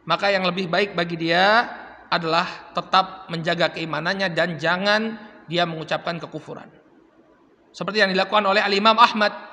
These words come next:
ketika beliau dipaksa untuk menyatakan akidah yang sesat ketika itu,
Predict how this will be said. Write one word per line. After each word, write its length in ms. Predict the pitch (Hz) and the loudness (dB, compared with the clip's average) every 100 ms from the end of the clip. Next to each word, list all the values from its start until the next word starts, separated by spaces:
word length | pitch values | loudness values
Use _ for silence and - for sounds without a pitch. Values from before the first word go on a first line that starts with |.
| - - - _ _ _ _ _ _ | -20 -20 -20 _ _ _ _ _ _
ketika 480 | 185 190 208 202 190 | -10 0 6 6 6
beliau 320 | 175 214 220 | 4 2 4
dipaksa 560 | 196 240 - 214 190 - - - - - - _ - | 4 4 6 6 4 2 -6 -18 -20 -20 -20 _ -2
untuk 400 | 208 202 214 - | 0 0 -2 -2
menyatakan 640 | 185 208 208 247 226 196 | 0 0 4 4 4 0
akidah 320 | 190 190 233 220 | 0 -2 2 2
yang 160 | 202 196 | 2 0
sesat 400 | 233 220 190 - 190 | 2 4 4 2 -6
ketika 240 | 196 214 | 0 2
itu, 240 | 233 185 | 2 -2